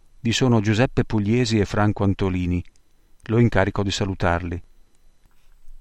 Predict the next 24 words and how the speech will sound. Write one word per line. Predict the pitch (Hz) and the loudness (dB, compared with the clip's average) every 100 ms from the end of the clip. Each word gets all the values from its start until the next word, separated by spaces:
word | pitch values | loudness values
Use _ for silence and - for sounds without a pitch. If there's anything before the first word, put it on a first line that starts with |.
| - _ _ - | -20 _ _ -2
Poco | 123 - | 0 2
dopo | 104 98 - 117 | 2 2 0 -4
sopraggiunge | - 123 123 127 139 135 120 | -4 -2 -2 0 2 4 4
un | 113 | 4
altro | 143 - | 2 0
italiano. | 107 110 98 95 92 90 - - - - - - | 0 2 4 2 2 0 -6 -20 -20 -20 -20 -18
È | - 139 | 2 6
un | 139 | 8
giovine | 107 113 101 107 110 | 8 6 6 6 6
alto | 139 - 117 | 2 0 0
e | |
snello, | 101 104 95 92 95 98 | 4 4 4 2 -2 -4
dallo | - 110 104 | 0 0 2
sguardo | 95 107 104 101 | 2 2 2 0
acuto | - 117 - | -2 -4 0
e | 104 | 0
autoritario, | 98 107 101 110 92 92 90 - - - - | 0 -2 0 2 2 0 -6 -10 -20 -12 -2
robusto | 117 117 160 - 143 | 0 2 -2 -2 2
naso | 123 117 117 | 4 4 4
a | 117 | 2
vela, | 113 98 107 117 | 4 4 2 0
denti | 113 113 127 123 | 0 2 4 4
in | 110 | 2
fuori. | - 92 90 | 2 0 -2